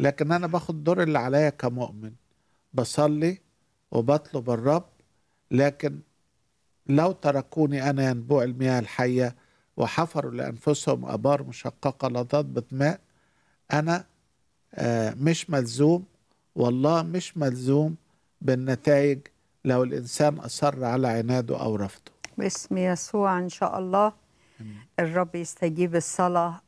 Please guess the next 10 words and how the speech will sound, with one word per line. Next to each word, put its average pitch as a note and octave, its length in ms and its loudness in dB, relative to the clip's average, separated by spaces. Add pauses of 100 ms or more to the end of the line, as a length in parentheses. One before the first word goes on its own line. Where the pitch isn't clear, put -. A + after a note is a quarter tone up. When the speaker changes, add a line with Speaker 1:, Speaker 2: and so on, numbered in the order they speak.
Speaker 2:
ويفتقد G3 1000 0 (440)
أخوك - 680 -2 (160)
ويتمجد E3+ 760 0
معاه D#3 320 0
وتفرح D#3+ 1040 -4 (460)
Speaker 1:
في F3+ 100 2
اسم D#3 60 4
Speaker 2:
بعودته E3+ 560 2
Speaker 1:
يسوع. F3 160 2
Speaker 2:
للرب، D3+ 220 -2